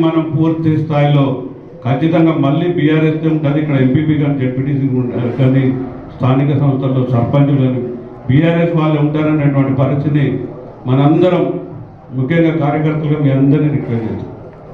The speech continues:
ఈ మండలంలో బీఆర్ఎస్ సర్పంచులు, ఎంపీటీసీలు, జెడ్పీటీసీలు గెలవడానికి ఏ రకమైనటువంటి అవకాశం ఉంటే అవి చెప్పండి. స్థానికంగా చిన్న చిన్న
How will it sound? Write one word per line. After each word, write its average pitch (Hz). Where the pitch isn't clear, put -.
ఈ -
మండలంలో 165
బీఆర్ఎస్ 170
సర్పంచులు, 156
ఎంపీటీసీలు, 156
జెడ్పీటీసీలు 139
గెలవడానికి 127
ఏ -
రకమైనటువంటి 139
అవకాశం 131
ఉంటే 117
అవి 110
చెప్పండి. 147
స్థానికంగా 143
చిన్న 139
చిన్న 135